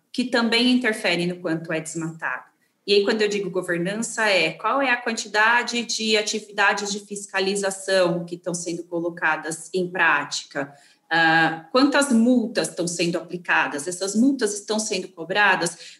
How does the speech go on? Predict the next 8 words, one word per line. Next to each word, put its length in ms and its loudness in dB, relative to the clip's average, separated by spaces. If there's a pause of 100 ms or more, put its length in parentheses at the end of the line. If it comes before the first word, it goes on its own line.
Tudo 240 4
isso 280 4
são 220 2
elementos 560 4
de 100 -2
governança 880 2
que, 180 -4
se 560 2